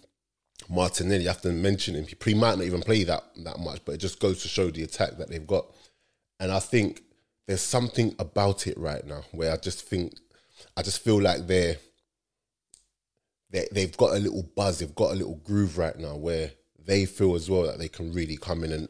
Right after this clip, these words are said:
and do something here. So, um, yeah, that's my pick. Thought I'd get that out there. And you guys,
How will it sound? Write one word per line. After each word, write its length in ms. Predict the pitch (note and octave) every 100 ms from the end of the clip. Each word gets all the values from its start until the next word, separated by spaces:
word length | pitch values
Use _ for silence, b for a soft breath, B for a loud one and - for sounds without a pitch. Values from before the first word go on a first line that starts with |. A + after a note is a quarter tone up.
| -
and 160 | D2+
do 160 | - G2
something 400 | - D#2 - -
here. 220 | - -
So, 340 | - D2+ D2+ - b b b b b _ -
um, 460 | F#2 F#2+ F#2 F2+ -
yeah, 280 | - E3+ D3+ D#2+ - _ _ _ _ - _ - -
that's 180 | A#2+ B2
my 160 | A2
pick. 320 | F#2+ G#2+ - - b b b _
Thought 200 | - B2
I'd 140 | F#2 -
get 140 | -
that 180 | F#2+ -
out 220 | F#2+ -
there. 220 | E2 F2 b b _ _ _ -
And 320 | G2 F#2 F2 - _ _ _
you 260 | G2+ B2 B2
guys, 480 | G#2+ F2+ F#2+ -